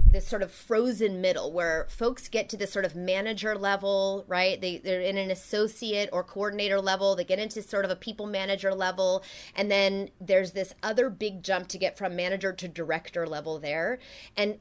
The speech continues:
and that is where the clarity, the clarity of your goals can really serve you. And also recognizing that if you don't get met, if you're making the asks and you're making your pathway clear and you don't get met, being willing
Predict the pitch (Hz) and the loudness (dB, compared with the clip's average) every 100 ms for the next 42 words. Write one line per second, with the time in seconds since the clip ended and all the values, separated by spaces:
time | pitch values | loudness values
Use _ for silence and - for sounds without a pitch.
0 | - 208 196 190 202 269 285 214 196 190 | -2 -2 0 2 2 2 -2 -4 -2 0
1 | 175 175 175 - - 196 196 - 196 190 | 0 -2 -4 -10 -6 -6 -4 -6 0 0
2 | 226 233 254 262 285 - _ - 196 - | 0 -4 -4 -6 -8 -14 _ -8 -8 -6
3 | - 240 262 269 233 202 185 185 180 190 | -4 -2 -2 0 -2 -2 -6 -2 0 0
4 | 190 196 175 175 170 175 - 165 170 170 | -4 -8 -6 -4 -4 -6 -4 -2 -2 -4
5 | 226 254 - 214 - 233 254 285 196 202 | -4 -4 -4 -6 -2 -2 0 -4 -2 -4
6 | 262 247 240 247 277 226 185 185 185 254 | -4 -4 -4 -2 -2 -2 -2 -6 -6 -4
7 | 220 214 240 226 226 - 156 156 277 - | -2 -2 -2 -2 -2 -4 -10 -2 -2 -4
8 | - - - - - - 170 196 247 269 | -14 -14 -18 -20 -20 -6 -4 0 0 2
9 | 226 247 311 277 233 - 202 139 - - | 0 -2 -2 -4 -4 -2 -2 -2 -6 -10
10 | - 190 185 190 214 262 247 233 214 208 | -6 -4 -2 -2 -2 -2 -4 -4 -4 -4
11 | 208 196 - 202 180 165 165 180 208 226 | -6 -6 -6 -2 -2 -2 -8 -4 -4 -4
12 | 220 214 185 196 240 - - - - 233 | -4 -6 -2 -4 -4 -10 -20 -20 -12 -4
13 | 226 226 175 165 190 214 277 339 | -2 -2 -4 0 0 2 -4 -4